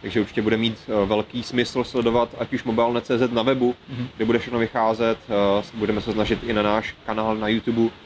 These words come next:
Speaker 1: dávat co nejvíce novinek, co nejdříve. A samozřejmě i všechny naše no-, sociální sítě, eh, například na Instagram Stories se snažíme dávat i tady nějaké zákulisní věci, jak tady vypadá vlastně takový veletrh v Barceloně. Takže pokud vás to zajímá, neviděli jste to třeba v minulých letech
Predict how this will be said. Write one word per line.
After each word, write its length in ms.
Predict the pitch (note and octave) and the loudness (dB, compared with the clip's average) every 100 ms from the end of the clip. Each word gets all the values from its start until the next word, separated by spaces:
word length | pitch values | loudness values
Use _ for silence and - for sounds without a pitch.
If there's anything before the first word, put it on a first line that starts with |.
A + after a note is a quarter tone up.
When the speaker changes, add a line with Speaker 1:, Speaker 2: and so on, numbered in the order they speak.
| - - - | -20 -10 -2
Speaker 1:
dávat 280 | A2 A2+ | 2 0
co 100 | - | 0
nejvíce 380 | A2+ A2+ A2 - | 0 2 0 0
novinek, 300 | A2+ A2 A2 - | -2 0 -2 -4
co 120 | A#2 | -2
nejdříve. 520 | G#2+ G#2+ A2+ B2 B2 - - - - - | 0 2 2 2 2 -2 -16 -20 -20 -14
A 60 | - | -10
samozřejmě 320 | A#2+ G#2+ A#2 | -6 -4 -2
i 40 | |
všechny 200 | G#2+ A#2+ | -2 0
naše 200 | A2+ A2+ | 0 0
no-, 120 | A#2+ A2+ | 0 2
sociální 540 | B2 - A#2+ A#2 A#2+ | 0 2 2 2 -2
sítě, 480 | - A2+ B2+ A#2+ A#2+ - - - G2+ | -6 -4 0 2 0 -6 -20 -12 0
eh, 560 | G2 G2 G2 G2 G2 G2 - - | 2 4 4 4 2 -2 -12 -10
například 380 | G#2 - G#2 A2+ | -8 -8 -2 -2
na 80 | G#2+ | 0
Instagram 420 | G#2 - G#2+ G#2+ | -4 -2 0 0
Stories 320 | G2+ A2 G#2+ | -2 -4 -4
se 80 | A2 | -4
snažíme 340 | G#2 G#2+ A#2 G#2 | -4 -2 0 2
dávat 360 | G#2 G#2 G#2 | 4 2 0
i 40 | G#2 | 0
tady 180 | G#2+ | 0
nějaké 500 | G#2+ G2+ - A2+ G#2 A#2+ | 0 -2 0 2 2 2
zákulisní 720 | G#2+ G2+ - A#2 G#2 A#2 A2+ | 0 0 2 0 0 -2 2
věci, 300 | G#2 G2+ A#2+ | 4 2 2
jak 140 | A2 G#2 | 2 2
tady 160 | A2 | 2
vypadá 400 | G#2+ G2+ G#2+ G#2+ | 2 0 2 2
vlastně 380 | G#2 G#2+ - A2 - - - | 2 -2 -4 -6 -6 -16 -12
takový 260 | A2 A2+ A#2+ | -6 -2 2
veletrh 300 | G#2+ G2+ A2+ | 2 2 -2
v 40 | |
Barceloně. 580 | G#2+ G#2 - A2 A2 A2 A2 - | -2 -2 0 0 2 0 -2 -14
Takže 140 | G#2+ - | -16 -8
pokud 140 | - | 0
vás 180 | A2 G#2 | 2 2
to 80 | B2 | 0
zajímá, 380 | A2 G#2+ G#2+ A2 | 0 0 0 0
neviděli 340 | G2+ G#2 G#2+ | 0 2 2
jste 100 | G2 | 0
to 100 | G#2+ | -4
třeba 260 | G#2 A#2 G#2+ | -4 -2 0
v 60 | G#2 | 0
minulých 340 | A2 A2+ A#2 | 0 0 0
letech 280 | A2+ A2 | 0 0